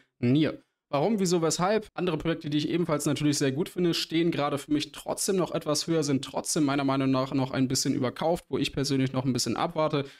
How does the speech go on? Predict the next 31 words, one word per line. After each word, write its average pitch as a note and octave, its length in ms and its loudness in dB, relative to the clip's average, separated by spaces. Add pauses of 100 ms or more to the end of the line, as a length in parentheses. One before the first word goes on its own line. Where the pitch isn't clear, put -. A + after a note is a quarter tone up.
(240)
wie E3 100 0
beispielsweise D3 680 0
Solana, E3 600 2
was C3 140 -2
ein C#3 80 2
absolutes C3 480 0
super C#3 240 0
Projekt C3+ 380 0
ist, C3+ 140 0
aber B2+ 200 0
für B2 160 -4
mich A#2+ 300 2
einfach A#2 320 -4
gerade A2+ 340 -2
immer F3 240 2
noch D3+ 160 2
viel, D3 220 -2
viel, C3+ 160 -8
viel C3+ 160 -4
zu C#3+ 100 -2
teuer D#3 300 0
steht. C3+ 240 -4
Das A#2+ 120 -2
heißt, B2+ 300 -2 (280)
ich, - 300 -2
äh, B2+ 220 2
schaue B2 320 0
eher A#2+ 260 0
an A#2 180 0
Projekte, A#2 540 -4 (180)
ja, G#2+ 160 -6